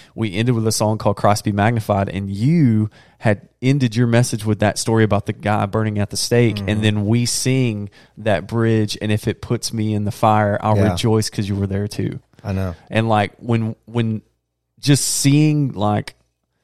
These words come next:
Speaker 1: after you had shared that story and seeing, like, the way the congregation was responding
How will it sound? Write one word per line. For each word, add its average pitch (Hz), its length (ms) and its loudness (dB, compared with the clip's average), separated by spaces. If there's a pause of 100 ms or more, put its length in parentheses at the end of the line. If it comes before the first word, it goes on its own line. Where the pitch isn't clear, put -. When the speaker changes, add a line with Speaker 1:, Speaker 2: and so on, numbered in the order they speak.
(540)
Speaker 1:
after 117 260 -2
you 117 240 -2
had 127 100 -2
shared 123 240 2
that 113 180 0
story 107 540 0
and 101 160 -6
seeing, 107 480 -2
like, 98 420 -4
the 107 140 -6
way 101 500 2 (540)
the 110 80 0
congregation 107 640 0
was 98 180 -4
responding 104 800 -4